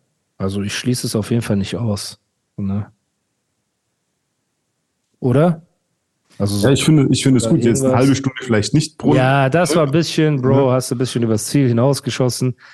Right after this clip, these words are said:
Speaker 1: Aber so ein, so eine kleine Unterhaltung kann man ja führen.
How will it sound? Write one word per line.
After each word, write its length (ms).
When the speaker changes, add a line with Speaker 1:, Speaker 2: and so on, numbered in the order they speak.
Speaker 1:
Aber 380
so 140
ein, 380
so 160
eine 140
kleine 300
Unterhaltung 440
kann 140
man 100
ja 80
führen. 380